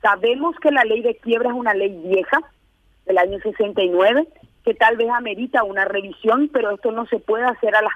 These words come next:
tontas y a las locas. Gran parte de los, de la dilación de los proyectos de, de los procesos de quiebra no es por dificultad de la ley, es por la corrupción de la sindicatura de quiebra. Entonces, cambiando simplemente el nombre, vamos a seguir cometiendo los mismos errores.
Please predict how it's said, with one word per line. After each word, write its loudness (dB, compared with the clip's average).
tontas 0
y 0
a 0
las -6
locas. 2
Gran 4
parte 2
de -4
los, -6
de -4
la 4
dilación 0
de 0
los -2
proyectos -2
de, -2
de -10
los -8
procesos -2
de 0
quiebra 2
no 0
es 2
por 0
dificultad 0
de -2
la 2
ley, -2
es -6
por 0
la 2
corrupción -2
de -4
la -2
sindicatura 0
de 2
quiebra. -8
Entonces, -2
cambiando 0
simplemente -2
el 0
nombre, 2
vamos 2
a -4
seguir -2
cometiendo -2
los 0
mismos 0
errores. 2